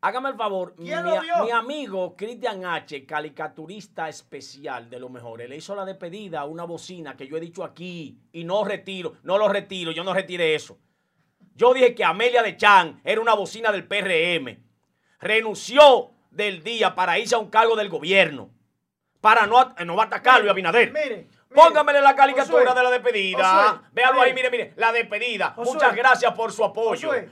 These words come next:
Speaker 1: Muchas gracias
Speaker 2: mire,
Speaker 1: por su apoyo.
Speaker 2: mire, Josué,
Speaker 1: Ah, ahí,
Speaker 2: escúcheme,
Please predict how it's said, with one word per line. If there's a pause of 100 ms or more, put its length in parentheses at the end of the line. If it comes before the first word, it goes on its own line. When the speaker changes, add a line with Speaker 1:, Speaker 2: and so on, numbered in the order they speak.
Speaker 1:
Muchas
gracias
Speaker 2:
mire,
Speaker 1:
por
su
apoyo.
Speaker 2:
mire,
Josué,
Speaker 1:
Ah,
ahí,
Speaker 2:
escúcheme,